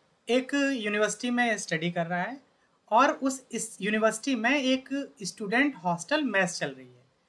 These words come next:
मेस में क्या होता है कि per day सुबह दोपहर शाम तीन सौ से ज़्यादा स्टूडेंट्स का खाना बनता है और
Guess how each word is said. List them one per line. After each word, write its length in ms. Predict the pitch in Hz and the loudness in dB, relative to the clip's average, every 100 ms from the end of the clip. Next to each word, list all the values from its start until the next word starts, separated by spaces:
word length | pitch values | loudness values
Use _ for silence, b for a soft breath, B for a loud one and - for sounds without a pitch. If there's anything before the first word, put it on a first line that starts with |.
| _ _ _ | _ _ _
मेस 240 | 185 247 294 | 2 4 2
में 120 | 302 | 2
क्या 120 | 277 | 4
होता 320 | 226 190 180 208 | 2 2 0 0
है 80 | 262 | 0
कि 120 | 302 - 226 | -4 2 6
per 160 | 226 226 | 8 6
day 180 | 226 294 330 _ _ _ _ _ _ - | 2 -2 -4 _ _ _ _ _ _ -8
सुबह 260 | 208 226 294 | 2 4 4
दोपहर 340 | 214 208 254 | 4 4 4
शाम 360 | 254 190 214 262 - - | 2 -2 -2 -2 -6 0
तीन 180 | 254 | 2
सौ 140 | 262 277 | 4 2
से 120 | 277 | 2
ज़्यादा 280 | 220 208 233 | 2 2 0
स्टूडेंट्स 420 | - 202 214 202 | -2 -6 -6 -6
का 100 | 202 | -10
खाना 280 | - 170 165 | -4 -2 -2
बनता 300 | 156 160 185 | -4 -8 -4
है 180 | 247 311 b b b _ | -4 -6 b b b _
और 260 | 226 262 294 | 8 8 8